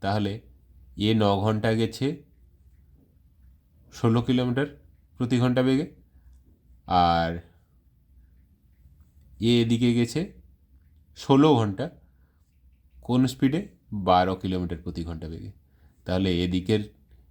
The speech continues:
এখান থেকে এখানের ডিস্টেন্স কত? ষোলো into বারো। এখান থেকে এখানের ডিস্টেন্স কত? নাইন into সিক্সটিন। এই দুটোকে যোগ করো, ষোলোটা কমন নিয়ে নাও, ষোলো গুণিত বারো into ষোলো গুণিত নয়।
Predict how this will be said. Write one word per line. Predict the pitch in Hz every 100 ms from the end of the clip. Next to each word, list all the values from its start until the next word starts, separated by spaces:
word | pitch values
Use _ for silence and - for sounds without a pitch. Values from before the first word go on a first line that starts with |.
| _
এখান | 98 - 117
থেকে | 117 123 131
এখানের | 123 123 113
ডিস্টেন্স | 117 - 120 113
কত? | 113 113 139 - _ - -
ষোলো | - 101 110
into | 113 113 113
বারো। | 113 113 139 - _ _ -
এখান | 92 - 104
থেকে | 104 107
এখানের | 101 101 95
ডিস্টেন্স | 98 - 104 -
কত? | 101 98 113 - - _ _ _ - _ - -
নাইন | 85 85
into | 85 85 127 - - -
সিক্সটিন। | - 123 - 127 - - - _ -
এই | 90
দুটোকে | 95 95 98
যোগ | 92 98 -
করো, | 113 135 - - - - - - - - _ _ _ - - - _ -
ষোলোটা | - - - 127 117 127 131
কমন | 127 123 117 127
নিয়ে | 135 135
নাও, | 135
ষোলো | - 131 135
গুণিত | 143 143
বারো | 143 143 143
into | 143 147
ষোলো | 139 135
গুণিত | 131 135 120
নয়। | 98 85